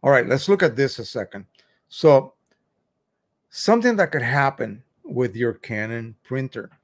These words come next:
we hope never happens, but this is very likely that at some point in your experience, you may encounter this.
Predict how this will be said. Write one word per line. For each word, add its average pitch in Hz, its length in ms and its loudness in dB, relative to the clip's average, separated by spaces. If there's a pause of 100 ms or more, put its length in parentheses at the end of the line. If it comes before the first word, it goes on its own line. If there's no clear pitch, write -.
(320)
we 123 100 -4
hope 147 260 -2
never 185 300 -2
happens, 98 480 -10
but 123 160 -12
this 151 220 -4
is 135 100 -8
very 131 340 -2
likely 120 520 -4 (640)
that 107 320 0
at 110 120 -4
some - 460 2
point 254 420 0 (160)
in 127 160 -6
your 123 220 -2
experience, 113 720 -6 (560)
you 135 240 -2
may 147 240 0
encounter 139 560 -6
this. - 380 -14